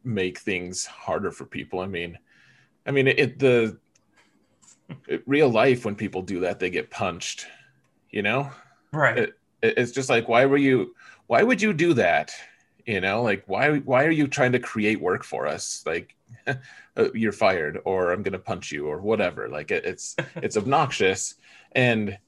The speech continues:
Speaker 1: w-, when we, but when we play it in Grand Arena, people are like, uh, I mean, and I see this sometimes. I mean, I've seen people in my guild even, they're like, "Oh, I made Kyber, now I'm gonna make all of my opponents' lives hell."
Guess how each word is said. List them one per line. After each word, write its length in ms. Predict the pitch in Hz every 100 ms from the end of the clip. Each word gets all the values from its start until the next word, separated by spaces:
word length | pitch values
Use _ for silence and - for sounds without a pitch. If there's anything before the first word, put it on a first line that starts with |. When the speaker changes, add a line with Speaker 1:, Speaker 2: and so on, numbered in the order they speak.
| _ _ _ _
Speaker 1:
w-, 160 | - 123
when 160 | 151 131
we, 360 | 123 117 113 127
but 160 | 123
when 140 | 117 110
we 80 |
play 220 | 104 107 104
it 80 |
in 120 | 101 98
Grand 220 | 98 92
Arena, 480 | 123 156 98 98 - - - -
people 300 | 113 110 98
are 60 |
like, 340 | 95 87 80 - - - -
uh, 40 | - _ - _ _ _ _
I 60 | 135
mean, 160 | 147
and 100 | 139
I 60 | 135
see 220 | 131 -
this 220 | 170 120 -
sometimes. 720 | - - 135 123 131 107 127
I 40 | 101
mean, 140 | 101
I've 100 | 113
seen 160 | 117 110
people 280 | 110 107 101
in 80 |
my 120 | 101 90
guild 360 | 90 98 104
even, 240 | 80 90 87
they're 120 | 92
like, 280 | 87 92 - - - - _ _ _
"Oh, 80 | 95
I 80 | 104
made 240 | 143 139
Kyber, 480 | 131 110 123 147 151
now 160 | 127 117
I'm 120 | 127
gonna 160 | 120 113
make 280 | 104 101 -
all 200 | 101 107
of 60 |
my 120 | 104 98
opponents' 520 | 95 101 92 98 -
lives 340 | 90 98 101
hell." 560 | - - - 55 113